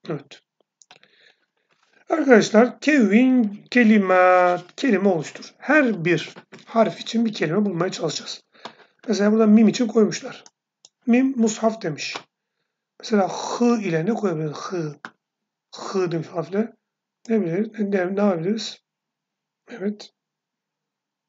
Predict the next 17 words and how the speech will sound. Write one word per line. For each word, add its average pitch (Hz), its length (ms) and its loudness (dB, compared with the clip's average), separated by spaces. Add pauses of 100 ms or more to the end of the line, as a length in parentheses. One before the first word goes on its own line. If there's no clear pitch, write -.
(260)
Hariç 208 960 6
deriz. - 500 -8 (560)
Haricun. 170 1000 2 (1160)
Dışarı 170 260 -4
çıkan 160 320 -6
değil 220 100 0
mi? 214 80 -8 (1080)
Hariçte 151 640 0
olan, 143 280 -6
dışarıda 156 320 -6
olan. 139 240 -10 (220)
Sonra 214 500 0 (300)
satla 220 440 2
ilgili 214 140 6
ne 208 100 6
deriz? 202 380 -6 (880)
Satla. 190 640 -8